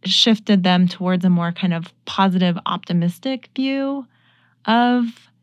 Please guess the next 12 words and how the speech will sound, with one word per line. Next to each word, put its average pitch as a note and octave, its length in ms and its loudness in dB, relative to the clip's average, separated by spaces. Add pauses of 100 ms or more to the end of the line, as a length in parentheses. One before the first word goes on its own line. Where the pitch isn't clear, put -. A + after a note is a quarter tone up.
(400)
the G3 80 2
atonement G#3+ 720 4
and G3 100 4
of F#3+ 200 2
religion F#3+ 520 4
and F#3+ 180 2
of F3+ 180 0
life F#3+ 460 0
than F3+ 560 0 (480)
had F#3 260 0
traditionally F3+ 560 2
been E3 640 -4